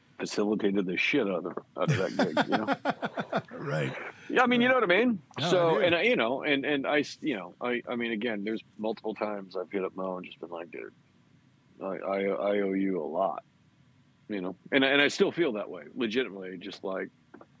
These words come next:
Speaker 1: he could call me tomorrow and be like, "I need this," and I would fucking there's not, there's not a lot of people I would drop everything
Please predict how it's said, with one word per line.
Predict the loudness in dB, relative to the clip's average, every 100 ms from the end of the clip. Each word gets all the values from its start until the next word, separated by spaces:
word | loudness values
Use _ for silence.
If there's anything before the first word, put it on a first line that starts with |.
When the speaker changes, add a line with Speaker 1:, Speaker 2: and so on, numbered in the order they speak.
| -10
Speaker 1:
he | -8
could | -6 -2
call | -2 0
me | 0
tomorrow | 2 4 4
and | 2
be | 0
like, | 0
"I | 0
need | 0 0
this," | -4 -8 -10 -12
and | -8
I | -4 -4
would | -4 _
fucking | -2 0 -2 -6 -8 _ _ -20 -20 _ _ _ _ _ _ _ _ _ _ _ 2
there's | 2
not, | 6 4 4
there's | -2 -2
not | 0 0
a | 2
lot | 2 0
of | -2
people | -6 -4 -4 -2
I | -4 -4
would | -6
drop | -4 -4 -2 -4
everything | -8 -8 -10